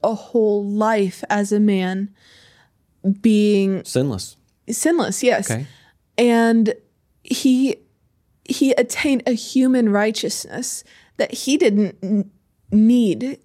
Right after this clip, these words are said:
Speaker 1: because he was God. He was righteous perfectly from all of
Speaker 2: Okay,
Speaker 1: creation.
Speaker 2: okay.
Speaker 1: But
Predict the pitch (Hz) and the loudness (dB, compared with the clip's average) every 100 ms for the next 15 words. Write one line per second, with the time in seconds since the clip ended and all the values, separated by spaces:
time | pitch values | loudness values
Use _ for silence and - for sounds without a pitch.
0 | 240 240 208 220 208 208 208 - 277 247 | -12 -8 -4 -2 -2 -6 -8 -4 -2 -2
1 | - 202 208 202 208 208 208 - - _ | -4 -6 -4 -2 -2 -2 -6 -6 -14 _
2 | - 262 262 214 - 180 - 190 196 190 | 0 0 0 -4 -4 -6 -2 -2 0 -2
3 | 196 - 214 - - - - - 131 - | -4 0 0 0 -2 -8 -10 -12 -12 -8
4 | 202 202 233 202 - | -4 0 4 4 0